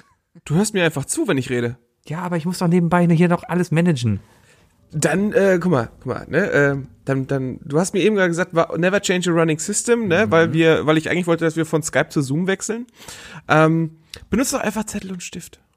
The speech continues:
Speaker 2: Mhm, klar, kann ich machen. Wo, warte
Speaker 1: Guck,
Speaker 2: mal,
Speaker 1: und jetzt,
Speaker 2: jetzt
Speaker 1: und Leute, Leute, jetzt gerade, jetzt gerade kommt der Moment, wo Sebi wieder irgendwas hingetippt
Speaker 2: hab
Speaker 1: hat und mir
Speaker 2: grad noch mal einen
Speaker 1: jetzt
Speaker 2: Stift hier geholt, ja?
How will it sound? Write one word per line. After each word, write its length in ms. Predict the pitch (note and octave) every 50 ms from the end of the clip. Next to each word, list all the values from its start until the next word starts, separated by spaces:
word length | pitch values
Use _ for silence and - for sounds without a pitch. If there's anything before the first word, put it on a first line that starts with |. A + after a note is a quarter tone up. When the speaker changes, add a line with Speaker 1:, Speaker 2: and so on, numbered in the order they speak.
| _ _ _ _ _ _ _ -
Speaker 2:
Mhm, 840 | - A#2 A#2 A2+ A2 A2 A2 G#2+ G#2+ G#2+ G#2+ G#2+ G#2+ A2+ C3 C3+ -
klar, 240 | - - D3+ C3 A#2
kann 160 | - A2+ A2+
ich 100 | A2 -
machen. 300 | D3 D3 C#3+ B2 A2+ - _ _ _ _ _ _ _ _ _ _
Wo, 200 | - - A2 G#2+
warte 160 | A2 A2+ -
Speaker 1:
Guck, 80 | D4+ -
Speaker 2:
mal, 40 | G#3+
Speaker 1:
und 60 | F#3+
jetzt, 140 | - A2+ -
Speaker 2:
jetzt 80 | B2 D#3
Speaker 1:
und 200 | F3 D#3 - -
Leute, 260 | D#3 D3+ D3 C3+ A#2
Leute, 240 | - C3+ D#3 C#3+ C#3
jetzt 240 | D3 E3 - - -
gerade, 440 | E3+ F3 F3 F3 F3+ E3+ - - - _ _ _ - - _ _ - C#3+
jetzt 220 | D#3 F3 - -
gerade 180 | - D#3+ D#3 D#3+
kommt 160 | - D#3 -
der 80 | D3+
Moment, 220 | D3 C#3 C#3+ D3 C#3
wo 60 | C#3+
Sebi 340 | C3+ B2 C#3 D3+ E3 C#3+ C#3+
wieder 160 | C#3+ C#3+ B2+
irgendwas 240 | A#2+ C#3 C#3+ C3 -
hingetippt 340 | F#3+ F3+ - - A3 - -
Speaker 2:
hab 80 | C3+
Speaker 1:
hat 60 | -
und 60 | - E3
mir 60 | D3+
Speaker 2:
grad 100 | D3 D3
noch 60 | C#3
mal 60 | C#3 C3
einen 80 | C3
Speaker 1:
jetzt 60 | -
Speaker 2:
Stift 200 | - E3+ D3+ -
hier 80 | - A#2
geholt, 340 | A2 G#2 G#2+ G#2 G2+ G2 -
ja? 140 | A#2 C#3+